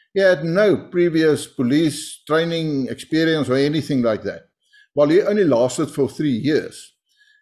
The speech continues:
Then came Ria Pihega. Uh, she was a social worker. Now, not that there's something wrong with a social worker, but it does not suit a social worker with no experience in police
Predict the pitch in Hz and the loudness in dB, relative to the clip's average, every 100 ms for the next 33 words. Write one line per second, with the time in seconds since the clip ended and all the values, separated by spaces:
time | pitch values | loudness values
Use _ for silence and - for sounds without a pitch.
0 | _ 127 202 196 185 - _ _ _ _ | _ 0 0 0 -4 -10 _ _ _ _
1 | _ 165 175 170 147 127 160 165 - 131 | _ -2 -2 -2 -2 0 2 0 0 -4
2 | - 156 - 107 - - _ _ _ _ | 0 -2 -2 -6 -8 -14 _ _ _ _
3 | _ _ 120 120 - 226 214 202 190 156 | _ _ -2 -2 -2 0 0 0 -2 0
4 | 156 156 175 170 226 - 92 - _ _ | 0 2 0 2 0 0 -10 -14 _ _
5 | _ _ 180 196 185 185 - 254 285 202 | _ _ -2 0 -2 -8 -6 -4 -2 -2
6 | 156 160 151 170 170 147 120 208 208 - | 0 -2 0 -2 0 0 2 2 2 0
7 | 123 131 117 113 104 104 101 - - _ | -2 -2 -2 -2 -4 -4 -6 -12 -14 _
8 | _ _ _ _ _ 233 285 285 - _ | _ _ _ _ _ 0 0 0 -12 _
9 | - 175 175 170 196 - 254 247 - - | -4 -4 0 -2 0 0 -2 -2 -4 0
10 | 269 277 - - _ _ _ 160 165 220 | 0 0 -6 -20 _ _ _ -4 0 2
11 | 220 214 127 123 175 202 170 127 123 135 | 4 2 2 2 2 2 2 2 0 2
12 | 175 285 214 - 196 180 175 156 147 135 | 2 2 0 -2 0 2 2 0 -4 -4
13 | 127 120 123 123 | -2 0 0 -2